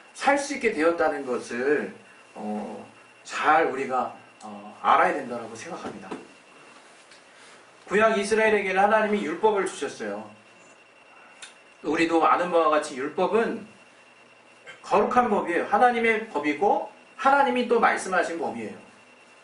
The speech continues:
신령하고 거룩하죠. 그래서 그 율법을 순종하는 자에게 그에 따른 또 하나님의, 어? 보답이 있어요. 그러나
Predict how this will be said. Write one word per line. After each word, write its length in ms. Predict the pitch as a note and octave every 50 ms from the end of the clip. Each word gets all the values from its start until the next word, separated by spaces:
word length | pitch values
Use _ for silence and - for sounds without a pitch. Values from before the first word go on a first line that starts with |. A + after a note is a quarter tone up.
| - - -
신령하고 600 | - - - A3+ A#3 A3+ A3 G3 E3+ D3+ D3+ D#3
거룩하죠. 500 | - - - - - - - - - - - - - - - - - - - - - - _ _ -
그래서 240 | - E3+ F3 F#3 F#3
그 120 | - F3
율법을 460 | E3 D#3+ E3 - F3+ F3 E3 F3 F3 E3+
순종하는 580 | E3+ A3+ A#3 G#3+ A3 G#3+ G3+ F#3 F#3 E3+ D#3+
자에게 640 | C#3+ C#3 C3 B2 B2 B2 D#3+ G3 G#3 - - - - - - - - - - - - - - - _ - - - - _ - - - -
그에 480 | - - G3 G#3+ A3 A#3 A#3 A3+ A3+
따른 360 | A3+ G#3 F#3+ F#3 F#3+ F#3 F#3 -
또 360 | E3 C#3 C#3 D3+ D3+ - -
하나님의, 760 | - - G#3 G3 - - D3 B2+ A#2+ A#2+ B2+ C3+ A#2+ G#2 G#2 - - - F3+ G#3 G#3 - - - - - - - - -
어? 200 | - - - F#3+ - - - - - - - _ - - - - - - -
보답이 360 | D3 D#3 - F3 E3+ D#3 B2
있어요. 260 | A2+ - - - G2 - - - - - - - - - - - - - - - - - - - - - - - - - - -
그러나 580 | - D#3+ E3 F3 F3 F3+ F3+ F3+ - - -